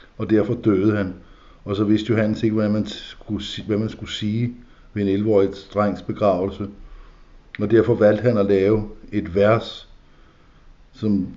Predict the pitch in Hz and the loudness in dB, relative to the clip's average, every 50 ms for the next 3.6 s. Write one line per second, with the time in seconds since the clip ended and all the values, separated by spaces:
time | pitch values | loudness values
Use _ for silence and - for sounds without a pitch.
0 | - - - 123 113 120 123 123 123 120 - - 113 110 104 101 107 98 95 - | -16 -6 -2 -2 0 4 4 4 4 2 0 -2 -2 -2 0 2 0 0 0 0
1 | - - 131 123 120 120 131 120 110 110 107 101 95 98 107 123 120 - - 98 | 0 2 2 2 4 2 2 2 0 0 0 0 2 2 2 0 0 0 0 0
2 | 98 98 95 - - - - - - 123 113 107 107 - - - - 107 104 101 | 0 0 -2 -6 -12 -16 -4 0 2 2 2 2 -2 -6 -6 -4 -2 -2 0 0
3 | 104 107 107 101 104 - 123 120 110 104 113 113 | 0 0 0 0 0 0 0 0 2 0 -4 -6